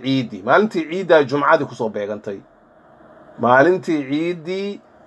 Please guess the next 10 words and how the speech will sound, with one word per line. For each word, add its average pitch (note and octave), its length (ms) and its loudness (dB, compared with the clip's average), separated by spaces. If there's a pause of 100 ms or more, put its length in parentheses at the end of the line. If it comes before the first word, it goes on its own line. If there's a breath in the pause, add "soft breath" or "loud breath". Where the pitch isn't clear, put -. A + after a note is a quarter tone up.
(160)
oo C3+ 140 8
la C3 160 6
ciidayay F#3 540 8
bishii D3 340 -2
waxay E3+ 300 6
dhalatay, F3+ 600 2 (520)
kowdii F3 360 6
waxay D#3+ 280 4
noqotay C3+ 460 0
maalin C3+ 680 4